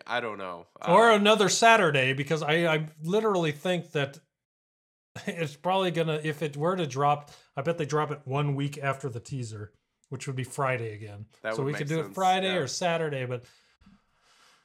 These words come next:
Speaker 2: oh,
Speaker 1: We'll see
Speaker 2: man,
Speaker 1: what
Speaker 2: it'll be
Speaker 1: happens.
Speaker 2: interesting. We'll see. We
Speaker 1: Cool.
Speaker 2: shall see.
Speaker 1: Well, uh, you ready to dig into our next and final thing?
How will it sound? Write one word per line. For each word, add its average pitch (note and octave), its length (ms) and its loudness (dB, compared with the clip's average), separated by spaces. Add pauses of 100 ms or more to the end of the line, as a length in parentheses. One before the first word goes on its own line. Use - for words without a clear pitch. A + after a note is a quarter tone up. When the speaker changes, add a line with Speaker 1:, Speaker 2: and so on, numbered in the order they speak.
(280)
Speaker 2:
oh, D#3 300 4
Speaker 1:
We'll G#3+ 120 2
see A#3+ 120 -2
Speaker 2:
man, G#3 100 2
Speaker 1:
what C#3 120 0
Speaker 2:
it'll A2 140 0
be B2 60 -6
Speaker 1:
happens. B2 80 -4
Speaker 2:
interesting. A2+ 520 -8 (140)
We'll C#3+ 100 -8
see. A2 400 -10 (120)
We C3+ 100 -10
Speaker 1:
Cool. F#3 140 2
Speaker 2:
shall G3+ 140 2 (120)
see. G#2 120 -20 (580)
Speaker 1:
Well, G3+ 500 6
uh, G3 460 6
you F#3+ 200 -6
ready A#3 280 0
to F3 140 -8
dig F3 320 -2
into F#3 580 -4 (100)
our D3+ 600 2 (200)
next E3+ 640 -2
and D3 340 0
final C#3 1080 -4 (400)
thing? F#2+ 400 -10